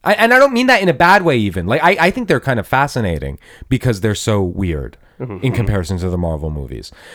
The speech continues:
Speaker 1: But the Marvel movies, I mean, I think it's actually, hold on. I, I think it's
Speaker 2: <laughs>
Speaker 1: actually impossible for them to make something totally subpar.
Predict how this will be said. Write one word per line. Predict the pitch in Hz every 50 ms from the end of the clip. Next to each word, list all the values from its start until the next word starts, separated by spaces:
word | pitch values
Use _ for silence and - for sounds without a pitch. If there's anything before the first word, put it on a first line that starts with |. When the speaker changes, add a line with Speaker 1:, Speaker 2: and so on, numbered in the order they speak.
| - - -
Speaker 1:
But | - 185 190 185 - - _ _ _ _ _ _ _
the | 131 156
Marvel | 170 170 160 160 170 202 233 220 208 240 240
movies, | 220 156 143 131 113 107 110 104 104 95 - _ _ _ _ _ _ _ _ _ _ -
I | - 180
mean, | 190 190 185 170 - - _ _ _ _ _ _ _ _ _ _ _ _ _ _ _ _ -
I | - 180 214
think | - - 277 269 -
it's | 180 131 - - -
actually, | 151 147 175 - - - 214 214 214 214 202 185 - - _
hold | - 110 113 92
on. | 95 82 80 _ _ _ _ _ _ _ -
I, | - 160 -
I | - 190 208
think | - 247 240
it's | 117 -
Speaker 2:
<laughs> | -
Speaker 1:
actually | 165 190 190 - - 214 214 202 - - _ - _ _ _ -
impossible | 156 143 - - - - 143 156 156 - 165 143 113 107 98 90 - - _ _ _ _ _ _ _ _
for | - - 143
them | 123 139 135 135 131
to | - 139
make | 127 120 117 117 120 117 113 _ - - _ _ _ _
something | - - - 120 110 110 - - 117 110 107 104 101 95 - - _ _ _ _ _ _ _ - _ _ _ _ _ _ _ _ _ _ -
totally | - - - 131 131 127 127 120 117 113
subpar. | 110 - - 104 90 80 - - - 78 57 - -